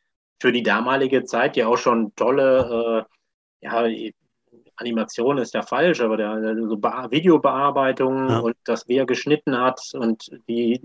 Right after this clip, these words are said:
Speaker 1: der sprühte halt vor lauter Ideen, ne? Und
Speaker 2: Mhm.
Speaker 1: er ist dann quasi verzweifelt, wenn wir dann da gedreht haben, ne? <laughs> Wenn man dann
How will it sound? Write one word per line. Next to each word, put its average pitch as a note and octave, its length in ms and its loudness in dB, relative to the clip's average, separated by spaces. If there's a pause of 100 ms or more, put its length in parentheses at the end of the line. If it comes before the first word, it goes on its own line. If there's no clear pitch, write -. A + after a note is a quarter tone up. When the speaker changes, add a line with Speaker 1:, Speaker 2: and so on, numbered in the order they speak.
(400)
Speaker 1:
der B2 120 4
sprühte D#3+ 480 6
halt A#2+ 320 4
vor A#2+ 400 6
lauter A#2+ 280 2
Ideen, A#2 420 0
ne? G#2+ 140 -6
Und G2+ 200 -8
Speaker 2:
Mhm. A2+ 320 -6
Speaker 1:
er A#2 80 -2
ist B2 100 -6
dann A#2 180 2 (120)
quasi A#2+ 340 0
verzweifelt, A#2 680 2
wenn A2 180 0
wir B2+ 120 2
dann A2+ 100 -2
da A2 80 2
gedreht A#2+ 460 -2
haben, F2+ 280 -4
ne? G#2+ 220 -6
<laughs> C3 440 2
Wenn C#3 40 0
man B2+ 160 4
dann B2+ 200 4